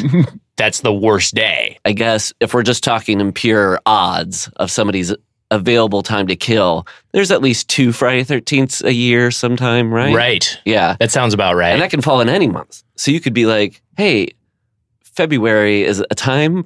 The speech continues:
Speaker 1: for the romantics,
Speaker 2: Mm-hmm.
Speaker 1: for the lovers." What,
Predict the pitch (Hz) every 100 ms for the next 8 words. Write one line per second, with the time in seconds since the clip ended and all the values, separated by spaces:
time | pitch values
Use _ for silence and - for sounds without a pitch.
0 | - 170 160 185 175 175 160 87 - 98
1 | - - - - 120 107 110 151 156 135
2 | 92 85 - - - _ _ _ _ -
3 | - 104 139 190